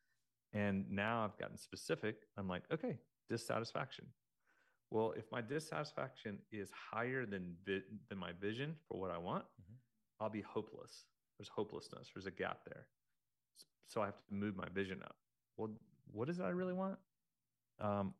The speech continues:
Speaker 1: I wanna encourage people. I wanna speak more. I've got fifty dates a year. I've got about thirty that I currently do. So I need twenty more dates a year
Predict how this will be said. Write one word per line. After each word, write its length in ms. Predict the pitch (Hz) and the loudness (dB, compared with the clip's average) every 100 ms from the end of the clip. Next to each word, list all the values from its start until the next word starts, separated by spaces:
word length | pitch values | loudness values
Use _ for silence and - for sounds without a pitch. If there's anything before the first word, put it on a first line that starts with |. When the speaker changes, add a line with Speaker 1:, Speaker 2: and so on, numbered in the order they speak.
| - | 2
Speaker 1:
I 120 | 98 | 4
wanna 240 | 104 110 | 6 6
encourage 440 | 113 98 117 113 104 | 6 2 2 2 2
people. 280 | 92 92 95 | -2 0 2
I 80 | 90 | 2
wanna 200 | 92 92 | 2 0
speak 280 | - - | -2 -4
more. 360 | 104 90 87 87 | -2 0 2 2
I've 120 | 98 - | 2 4
got 220 | 85 - _ _ _ _ _ _ _ - | 4 2 _ _ _ _ _ _ _ 0
fifty 500 | 120 - 113 110 110 107 | 0 2 6 6 6 4
dates 320 | 101 95 101 - | 4 4 4 2
a 40 | |
year. 400 | 104 85 85 113 - _ _ _ _ | 4 6 4 2 -6 _ _ _ _
I've 260 | 92 90 87 | 0 0 2
got 140 | 92 | 2
about 240 | 85 82 - - _ | 4 2 0 -10 _
thirty 280 | - 92 87 | 4 6 6
that 140 | 85 85 | 4 2
I 100 | 80 | 0
currently 340 | - 92 80 | 0 0 0
do. 160 | 85 85 | -2 0
So 140 | 107 | 4
I 20 | |
need 240 | 110 110 - | 4 4 2
twenty 320 | - 101 117 | 2 6 6
more 220 | 123 120 | 6 6
dates 260 | 107 107 - | 6 4 2
a 60 | |
year 340 | 113 90 95 | 2 4 2